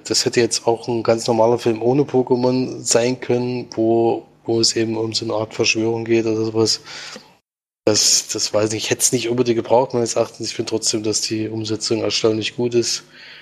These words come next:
Die Schauspieler sind toll besetzt und man, das sieht alles toll aus, deswegen kann man den auf jeden Fall gucken, aber unter der Voraussetzung, dass man die, die Spiele gespielt hat und vielleicht da in der Hinsicht was sehen wollte,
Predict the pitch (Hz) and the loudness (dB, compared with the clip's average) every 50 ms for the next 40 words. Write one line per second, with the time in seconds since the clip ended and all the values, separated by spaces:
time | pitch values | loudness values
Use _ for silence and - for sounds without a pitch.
0 | - _ _ _ _ - 117 - 120 120 123 - - 127 117 110 117 110 - 117 | -20 _ _ _ _ 0 0 2 2 0 0 -2 -6 -6 -6 -6 -6 -6 -6 -6
1 | 113 113 113 - - 127 113 - - - - - 110 110 107 107 104 104 104 - | -6 -6 -6 -6 -6 -6 -6 -8 -12 -16 -12 -10 -8 -8 -8 -8 -10 -10 -14 -18
2 | _ _ _ _ _ _ _ _ _ _ _ _ _ _ _ _ _ _ _ _ | _ _ _ _ _ _ _ _ _ _ _ _ _ _ _ _ _ _ _ _
3 | _ - 104 101 104 104 101 101 - - - 117 113 - - - 117 113 107 - | _ -6 -6 -6 -4 -6 -8 -10 -12 -12 -8 -4 0 2 2 2 2 0 -2 -2
4 | - 107 107 110 107 - - - 113 104 101 104 110 117 120 113 - 110 - - | 0 2 2 2 0 0 0 0 0 0 0 0 2 2 2 2 2 0 -2 -2
5 | - 104 104 101 101 - - - - - - - - 104 110 123 120 117 113 120 | -2 -2 -4 -4 -8 -16 -20 -20 -20 -20 -10 -4 0 2 4 4 4 2 2 0
6 | 107 - 127 117 - 104 95 - 135 143 143 175 151 139 - - - - - - | 0 0 -2 -2 -2 -2 -2 0 -2 0 0 -2 -4 -4 -6 -10 -20 -20 -20 -20
7 | - - - - _ _ - 113 107 110 110 110 107 110 - - _ - - 120 | -20 -20 -20 -20 _ _ 0 2 4 4 4 4 2 0 -4 -18 _ -2 0 2
8 | 117 107 113 101 110 104 101 107 113 117 117 113 - - 113 107 107 104 - 110 | 2 2 0 0 2 2 4 4 4 4 2 0 0 0 0 0 0 -2 -2 -4
9 | 101 101 101 98 95 - - - _ _ _ _ _ _ _ _ _ _ _ _ | -4 -4 -6 -6 -8 -10 -14 -20 _ _ _ _ _ _ _ _ _ _ _ _
10 | _ _ _ _ _ _ _ - 107 104 101 101 98 - - - 117 110 117 113 | _ _ _ _ _ _ _ -4 -2 -2 0 0 0 0 0 -2 -4 -4 -4 -4
11 | 110 104 - - - 113 107 117 110 104 - - - - 101 101 104 - - - | -4 -6 -6 -4 -2 -2 0 0 -2 -2 -4 -8 -14 -14 -12 -12 -12 -10 -8 -8
12 | - - - - - - - - 101 98 95 - - - - - - 101 95 95 | -6 -6 -8 -8 -10 -12 -8 -4 -4 -2 -4 -4 -10 -14 -8 -2 -2 -2 -2 -2
13 | 95 - 104 104 98 101 107 - - 110 101 - - - 107 98 - - 110 107 | -2 -2 0 0 0 -2 -4 -4 -4 -2 -4 -2 -2 -2 0 2 2 2 0 -2
14 | 101 101 101 101 98 98 101 95 | -8 -8 -10 -8 -8 -8 -10 -12